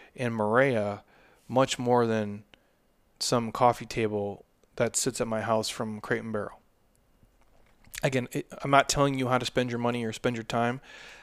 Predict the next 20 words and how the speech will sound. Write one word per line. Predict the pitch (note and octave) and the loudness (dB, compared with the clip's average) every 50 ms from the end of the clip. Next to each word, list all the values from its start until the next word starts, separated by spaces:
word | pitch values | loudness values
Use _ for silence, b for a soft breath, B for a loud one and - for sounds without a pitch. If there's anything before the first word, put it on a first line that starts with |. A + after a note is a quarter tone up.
| B B B _ - | B B B _ 6
I | C3 B2+ C3 | 8 8 8
just | C3 B2 - - - | 6 2 2 2 2
know, | B2+ B2 A#2+ A#2+ A2+ | 4 4 4 4 2
like, | G#2+ G#2+ G2+ G2+ - - b b b b b b b b b b _ _ _ - | 2 0 -2 -2 -4 -10 b b b b b b b b b b _ _ _ 4
our | C3 B2+ B2+ C3 | 6 6 6 6
trip | C3 - - - C3 B2+ B2 - - | 4 2 2 4 4 4 4 2 -4
to | - - B2+ A2+ G#2+ G#2+ G#2+ - - | -2 0 2 2 2 2 0 0 6
Italy, | - C#3+ C3 A2 G2+ A2+ A2 G#2+ A2 C#3+ - _ _ _ _ - | 6 6 6 6 0 -2 -6 -6 -8 -10 -14 _ _ _ _ -8
you | - B2 | -6 -4
know, | A2+ A2 G#2+ G#2+ G#2+ G#2+ | -2 0 0 0 0 -2
being | G2+ A2 B2+ C3 C3 B2 B2 - | -2 -2 0 0 0 0 -2 -2
in | - C#3 C3 B2+ B2+ B2 A#2+ A#2+ - b b b b b | -2 0 0 0 -2 -4 -6 -8 -12 b b b b b
the | - A#2+ | -2 0
Colosseum, | - - C3+ C3 B2 A2+ A2 - - C#3+ C3+ A2+ G#2 G2+ G#2+ B2 _ _ _ _ - | 4 8 8 8 8 8 6 4 2 2 2 -2 -2 -6 -8 -10 _ _ _ _ -6
you | - A#2+ | -2 -2
know, | A#2 A2 | -2 -2
feeling | - - - B2+ B2 B2 A#2 | -2 -2 -2 0 0 0 0
like | A2 G#2+ - C3 | -2 -4 -2 0
Maximus, | B2+ B2+ B2 - - - G2+ G#2 A2 A#2 - - - B B B B B B B B B B B | 2 2 2 0 -2 -6 -6 -6 -6 -6 -6 -8 -10 B B B B B B B B B B B
uh, | - A2 G#2+ G#2 G#2 G#2 G#2+ | 0 2 2 2 4 4 2